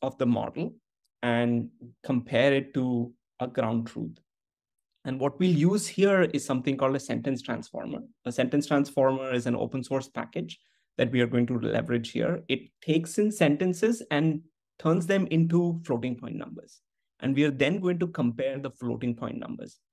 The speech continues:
And I'll show you how we'll do that in the next cell. So I hope you were able to run this cell. This actually ends up downloading a model because the sentence transformer is actually running, uh, a transformer model under the hood. And we're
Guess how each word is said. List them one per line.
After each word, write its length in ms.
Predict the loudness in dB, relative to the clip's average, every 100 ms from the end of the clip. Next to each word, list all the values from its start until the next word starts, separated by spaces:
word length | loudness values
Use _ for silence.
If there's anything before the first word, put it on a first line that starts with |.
| _
And 120 | 0 2
I'll 100 | 4
show 140 | 6
you 120 | 6
how 200 | 6 4
we'll 240 | 4 0 -2
do 100 | -2
that 160 | -2
in 60 | -2
the 80 | -4
next 280 | -6 -8 -14
cell. 180 | -14 -16 _ _ _ _
So 560 | -2 4 6 6 4 -4 _ -6
I 100 | 2
hope 180 | 4 6
you 100 | 6
were 140 | 6
able 220 | 4 0 0
to 100 | 0
run 280 | 0 -2
this 240 | -4 -6 -2
cell. 260 | 0 0 0
This 220 | -2 0 -6
actually 340 | -4 2 2
ends 200 | 4 2
up 120 | 0
downloading 540 | 0 0 2 2 2 2
a 40 |
model 360 | 2 0 -2 -2
because 720 | -4 -4 0 2 0 -2 -12 _ _ _
the 60 | -6
sentence 420 | -2 0 2 2
transformer 760 | 0 -2 0 0 2 0 -2 -2
is 140 | -2
actually 340 | -2 0 2 4
running, 540 | 4 4 2 0 -2 _ _ -10
uh, 360 | -6 -4 -6 -2
a 80 | -4
transformer 600 | -2 -2 0 4 4 4
model 420 | 4 2 0 -2 -2
under 180 | -4 -6
the 120 | -8
hood. 160 | -14 -16 _ _ _ _ _ _ _ _ _ -8
And 400 | -2 0 0 -2
we're 320 | -2 0 0